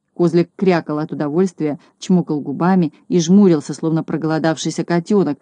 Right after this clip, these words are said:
которого принесли с мороза и угостили сметанкой.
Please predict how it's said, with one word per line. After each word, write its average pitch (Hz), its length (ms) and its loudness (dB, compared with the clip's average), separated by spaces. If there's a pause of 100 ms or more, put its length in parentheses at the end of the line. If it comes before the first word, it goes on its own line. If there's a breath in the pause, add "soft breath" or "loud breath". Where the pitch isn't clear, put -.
(160 soft breath)
которого 156 400 0
принесли 160 440 -2
с - 100 -14
мороза 165 480 0 (180 soft breath)
и 170 100 0
угостили 156 460 -2
сметанкой. 151 800 -4